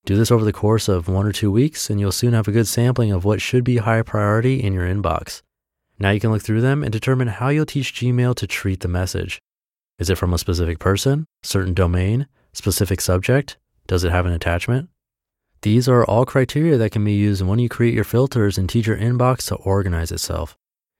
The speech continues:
I'm sure you know someone who keeps every single message in their inbox. They never move things into folders, they never delete anything, they never organize, and they defend their system.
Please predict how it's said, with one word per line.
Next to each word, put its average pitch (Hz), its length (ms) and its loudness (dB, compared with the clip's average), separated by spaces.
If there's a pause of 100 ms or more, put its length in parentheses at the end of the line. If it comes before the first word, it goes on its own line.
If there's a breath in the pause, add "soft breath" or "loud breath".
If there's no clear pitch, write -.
(200)
I'm 95 160 2
sure 113 240 2
you 110 140 4
know 117 160 2
someone 123 300 2
who 113 120 2
keeps 107 300 -2
every 123 260 2
single 127 260 2
message 110 440 0
in 101 160 0
their 98 180 2
inbox. 90 540 -2 (320)
They 90 100 -2
never 92 240 2
move 107 220 2
things 107 260 0
into 95 140 0
folders, 123 640 4
they 87 240 -4
never 101 300 0
delete 107 280 2
anything, 107 600 0
they 87 180 -4
never 101 320 0
organize, 107 580 2 (320 soft breath)
and 95 80 -4
they 90 80 2
defend 107 320 0
their 107 100 2
system. 82 540 -2